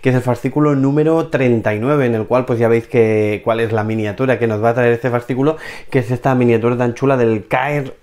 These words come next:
Wraith, ¿eh? que, que, bueno, que es tan chula como difícil de pronunciar casi, ¿no? Esta miniatura, pues evidentemente, pues nos van a,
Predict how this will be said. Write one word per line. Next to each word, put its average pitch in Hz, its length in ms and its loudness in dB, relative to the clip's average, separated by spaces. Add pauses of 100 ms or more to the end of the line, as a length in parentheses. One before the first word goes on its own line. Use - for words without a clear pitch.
Wraith, 117 720 -4
¿eh? 123 280 0
que, 113 540 2
que, 101 400 -2
bueno, 139 280 -6
que 117 100 -10
es - 60 -10
tan 120 140 -2
chula 143 240 0
como 110 380 -2
difícil 117 500 -6
de 107 100 -2
pronunciar 104 480 -4
casi, 104 260 -6
¿no? 147 160 -6 (340)
Esta 135 320 2
miniatura, 143 420 2
pues 131 140 -2
evidentemente, 123 580 0
pues 131 160 0
nos 107 160 -2
van 110 180 0
a, 110 440 0